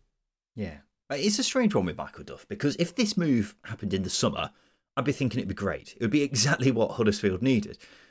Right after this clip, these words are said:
Obviously, what's changed since then is he had a horrendous spell at Swansea, which has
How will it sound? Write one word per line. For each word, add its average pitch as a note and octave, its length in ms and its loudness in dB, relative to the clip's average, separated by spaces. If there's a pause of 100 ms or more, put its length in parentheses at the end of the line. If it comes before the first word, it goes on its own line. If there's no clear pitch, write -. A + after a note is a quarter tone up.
(200)
Obviously, G#2+ 580 0 (140)
what's G#2 240 -2
changed F#2 340 -2
since F2+ 240 -8
then G2 220 -4
is D2 160 -8
he F2 100 -8
had F2 140 -6
a F2 60 -8
horrendous F2 400 -6
spell E2 200 -4
at - 60 -8
Swansea, D#2+ 500 -6
which E2 340 -8
has G2 240 -2